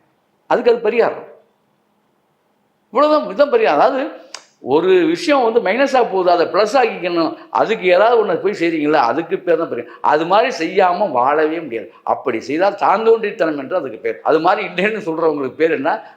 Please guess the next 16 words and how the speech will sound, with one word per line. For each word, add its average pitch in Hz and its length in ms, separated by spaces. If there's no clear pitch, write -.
தாந்தோன்றித்தனமாக 226 920
உங்க 240 160
கருத்தை 233 300
நீங்க 196 160
சொல்லிட்டு 156 300
போறீங்க, 127 360
அதுல 143 260
மீனிங் 214 340
கிடையாது, 160 280
அர்த்தம் 156 240
கிடையாது. 104 280
இதை 156 200
நீங்களும் 190 320
சிந்திச்சு 165 260
பாருங்க. 127 300
ஆகவே 143 400